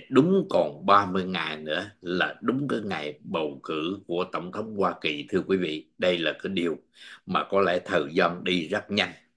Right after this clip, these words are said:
Cuộc bầu cử này nó quan trọng, nó quan trọng bởi vì nước Mỹ là nước, à, coi như là một, à, nước lớn nhất, là một siêu cường của thế giới, nhưng mà nó cũng là tiêu biểu, nó đại diện cho cả thế giới tự do.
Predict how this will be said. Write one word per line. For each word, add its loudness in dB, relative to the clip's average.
Cuộc 4
bầu 4
cử 6
này 2
nó -2
quan 2
trọng, -2
nó 0
quan 6
trọng -4
bởi 4
vì 4
nước 2
Mỹ 0
là 4
nước, 4
à, 2
coi 4
như 2
là 0
một, -12
à, 4
nước 6
lớn 8
nhất, 8
là 6
một -4
siêu 10
cường 4
của -2
thế 4
giới, 6
nhưng -2
mà 0
nó -2
cũng -4
là 0
tiêu 4
biểu, 0
nó -4
đại 0
diện -6
cho 0
cả -4
thế 2
giới 0
tự -6
do. 0